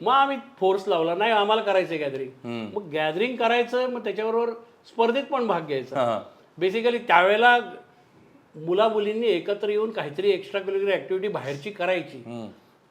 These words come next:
Speaker 1: तर ते करायला तेवढं, अ, टीम स्पिरिट मुलांमध्ये
Speaker 2: म्हणजे,
Speaker 1: नसायचं.
Speaker 2: म्हणजे थोडक्यात,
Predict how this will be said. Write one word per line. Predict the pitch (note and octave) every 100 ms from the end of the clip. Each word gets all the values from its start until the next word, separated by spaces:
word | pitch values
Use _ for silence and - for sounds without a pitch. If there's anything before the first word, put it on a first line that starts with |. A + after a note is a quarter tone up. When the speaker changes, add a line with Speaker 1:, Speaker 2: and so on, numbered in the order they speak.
| _
Speaker 1:
तर | G3+ G3+
ते | B3
करायला | B3+ G#3+ G#3 G#3+ A#3 C4 B3+ - - _ _ _ _ G#3
तेवढं, | F#3+ G#3 A#3 G3+ E3+
अ, | F3 E3 D#3+
टीम | D#3 A3
स्पिरिट | A#3 B3 C4 C#4+
मुलांमध्ये | A3+ G3+ G3 F#3+ G#3
Speaker 2:
म्हणजे, | F#3+ G#3
Speaker 1:
नसायचं. | - - -
Speaker 2:
म्हणजे | F#3 F3+
थोडक्यात, | D#3 D3+ G#3